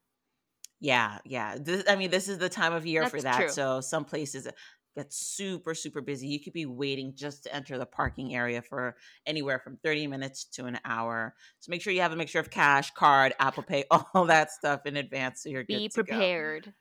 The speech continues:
Speaker 1: Be
Speaker 2: I
Speaker 1: prepared,
Speaker 2: love it.
Speaker 1: folks.
Speaker 2: Thank you for all the tips. I will update you if I finally, uh, make it out to one of the orchards this year to,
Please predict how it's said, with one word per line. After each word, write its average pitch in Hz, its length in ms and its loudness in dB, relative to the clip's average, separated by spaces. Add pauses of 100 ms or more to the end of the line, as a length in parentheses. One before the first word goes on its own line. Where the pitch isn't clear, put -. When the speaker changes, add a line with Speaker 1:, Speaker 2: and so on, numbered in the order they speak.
(1500)
Speaker 1:
Be 208 140 2
Speaker 2:
I - 20 2
Speaker 1:
prepared, 170 340 -4
Speaker 2:
love 156 160 -2
it. - 120 -2
Speaker 1:
folks. 123 220 -12
Speaker 2:
Thank 247 220 -2
you 381 60 6
for - 140 0
all 285 120 4
the 247 100 2
tips. 254 360 0
I 220 120 2
will 226 100 2
update 233 340 0
you 208 140 2
if 190 140 -2
I 180 140 2
finally, 185 540 -2
uh, 170 200 0
make 175 320 -4
it 180 80 0
out 165 140 0
to 175 80 -18
one 170 120 -2
of 175 80 -4
the - 60 -6
orchards 170 640 -6
this 180 200 -12
year 170 180 -4
to, - 140 -16